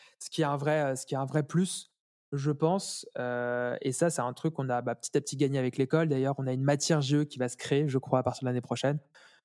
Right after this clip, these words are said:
Donc, euh, il y aura, il y aura une matière à peu près cinq crédits E C T S, euh, qui permettrait de remplacer certaines matières mineures, euh, de l'année. Donc ça, c'est aussi un,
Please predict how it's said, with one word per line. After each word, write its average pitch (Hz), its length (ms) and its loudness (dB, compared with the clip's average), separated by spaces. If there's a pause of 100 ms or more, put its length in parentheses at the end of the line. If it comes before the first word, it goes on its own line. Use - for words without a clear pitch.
(160)
Donc, 123 240 -4
euh, 117 220 4
il 117 60 0
y 120 40 0
aura, 123 220 4
il 127 60 2
y - 20 2
aura 123 120 2
une 127 80 0
matière 127 460 2
à 117 120 2
peu 120 120 -4
près 123 200 0
cinq 135 220 -4
crédits 131 280 0
E 123 40 0
C 120 160 -4
T 127 120 -2
S, 143 380 0
euh, 113 720 0
qui - 100 -20
permettrait 123 320 0
de 135 60 2
remplacer 131 480 0 (300)
certaines 135 360 0
matières 127 480 0
mineures, 147 560 2
euh, 113 540 -2
de 117 160 -2
l'année. 127 340 2 (380)
Donc 123 100 -6
ça, 143 140 2
c'est 127 180 -4
aussi 120 340 0
un, 117 480 -4